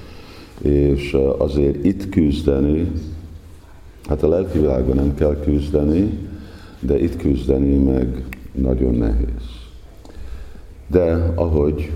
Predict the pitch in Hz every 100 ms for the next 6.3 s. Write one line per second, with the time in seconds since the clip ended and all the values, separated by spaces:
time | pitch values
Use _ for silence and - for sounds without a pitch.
0 | 78 76 - 76 69 71 78 78 73 76
1 | 73 78 78 80 78 - 76 58 55 -
2 | - 64 76 73 71 - 69 69 - -
3 | - - - - - - - - - -
4 | - - - - 69 65 67 65 64 -
5 | 67 65 65 - - - - - - -
6 | - 65 69